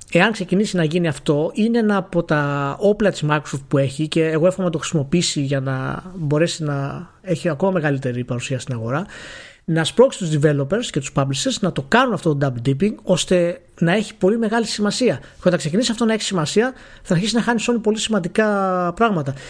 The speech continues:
Και δεν ξέρω αν θα είναι αρκετό οι, οι triple A κυκλοφορίες που έχει για να μπορέσουν να στηρίξουν αυτό το κομμάτι, γιατί ανάμεσα στις αυτές τις τριπλ έι κυκλοφορίες θα περνάνε δύο και τρία χρόνια.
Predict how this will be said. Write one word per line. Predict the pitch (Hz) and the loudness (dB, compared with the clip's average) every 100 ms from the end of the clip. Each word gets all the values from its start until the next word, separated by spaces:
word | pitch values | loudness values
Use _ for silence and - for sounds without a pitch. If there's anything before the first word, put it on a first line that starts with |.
| - | -4
Και | - | 2
δεν | 180 | 4
ξέρω | 196 269 | 4 2
αν | 208 | 2
θα | 233 | 0
είναι | 254 | 0
αρκετό | 233 - 139 151 180 254 - - _ _ _ _ _ _ _ _ _ _ | 0 -2 0 2 2 2 -10 -20 _ _ _ _ _ _ _ _ _ _
οι, | - 196 175 170 160 151 147 139 131 123 - - 151 196 | -4 0 2 2 0 -2 -2 -2 -4 -4 -8 -14 -18 -12
οι | - 139 | -8 2
triple | 226 226 233 | 2 4 2
A | 214 | 2
κυκλοφορίες | - 175 160 151 143 - | 2 0 2 0 -2 -4
που | 123 | -4
έχει | 123 - 165 233 - _ _ _ _ _ _ - | -4 -4 -6 -6 -10 _ _ _ _ _ _ -4
για | 151 165 | 0 0
να | 160 | 2
μπορέσουν | 156 208 | 0 0
να | 233 | -2
στηρίξουν | - 185 196 233 220 | 0 2 2 0 0
αυτό | 202 | 0
το | 233 | 0
κομμάτι, | 220 196 240 233 | 0 0 0 0
γιατί | 165 156 165 156 - - - - | 0 0 0 -2 -6 -20 -8 0
ανάμεσα | 170 175 226 247 247 | 2 4 2 2 -2
στις | - | 0
αυτές | 190 - 233 | -2 0 0
τις | |
τριπλ | 233 214 | 0 2
έι | 208 | 2
κυκλοφορίες | 208 185 - 147 131 147 - - | 2 -2 0 0 0 -2 -4 -4
θα | 170 | 0
περνάνε | 185 226 190 | 2 2 2
δύο | 220 | 2
και | 247 - | 0 0
τρία | 220 226 | 2 0
χρόνια. | - 262 110 - | 0 -2 -4 -8